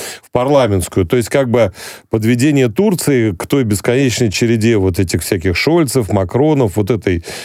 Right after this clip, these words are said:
э, всей компании, которая там где-то на Западе обучалась, и потом их з-, забросили обратно проводить, э, линию партии. То есть, э,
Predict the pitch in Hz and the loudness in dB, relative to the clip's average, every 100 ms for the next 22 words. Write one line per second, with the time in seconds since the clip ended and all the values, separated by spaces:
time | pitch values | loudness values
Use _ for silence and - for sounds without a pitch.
0 | - - 98 - 117 95 117 107 190 165 | -8 -4 -2 0 0 0 0 2 2 2
1 | 110 113 95 107 101 101 95 98 - 113 | 0 0 0 2 2 0 0 0 0 2
2 | 107 98 98 92 95 98 98 180 185 127 | 2 0 0 0 2 0 0 2 2 0
3 | 107 90 95 147 120 95 90 87 - - | -2 -2 -2 0 0 2 0 -2 -6 0
4 | 123 120 135 143 123 113 107 117 151 127 | 0 2 0 0 2 2 2 2 2 0
5 | 90 101 104 113 120 - - - - - | 0 2 2 2 0 -4 -16 -18 -12 0
6 | 104 104 107 131 123 120 139 113 85 - | 2 4 4 4 2 2 2 2 0 -4
7 | 82 - - - - 135 - - 196 135 | -4 -4 -12 -14 -2 0 0 -2 2 2
8 | 139 | 2